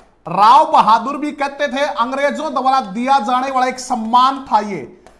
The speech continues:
राव बहादुर या राय बहादुर, ठीक है। इसमें राव का अर्थ होता था राजा, राव का अर्थ क्या होता था? राजा,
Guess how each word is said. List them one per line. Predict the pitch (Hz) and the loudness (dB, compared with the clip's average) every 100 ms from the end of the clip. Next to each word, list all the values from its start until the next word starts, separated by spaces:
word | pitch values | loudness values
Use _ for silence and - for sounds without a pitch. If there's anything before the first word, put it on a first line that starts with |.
| - | -8
राव | 180 220 247 285 285 | 0 4 6 6 4
बहादुर | - 196 208 254 285 - - | 2 2 0 -4 -8 -10 -10
या | 202 247 | 0 2
राय | 226 233 254 262 | 4 4 4 2
बहादुर, | 240 180 190 196 196 127 - _ _ - | 0 0 0 -2 -8 -10 -20 _ _ -8
ठीक | 226 269 | -6 0
है। | 302 214 - - - _ _ _ _ _ _ | 2 2 0 -12 -20 _ _ _ _ _ _
इसमें | 247 240 277 311 | -6 -6 -2 2
राव | 277 214 233 294 339 | 2 4 6 6 6
का | 302 277 | 6 4
अर्थ | 285 | 4
होता | 240 226 247 | -2 -2 -2
था | 254 - | 2 0
राजा, | 233 208 202 214 262 147 - - - | 2 4 4 6 6 4 -2 -18 -4
राव | 165 214 254 285 | 4 6 6 4
का | 262 | 2
अर्थ | 262 262 | 2 -2
क्या | 269 | -6
होता | 240 240 | -2 0
था? | 254 | 0
राजा, | 196 202 202 233 214 | 4 4 4 4 2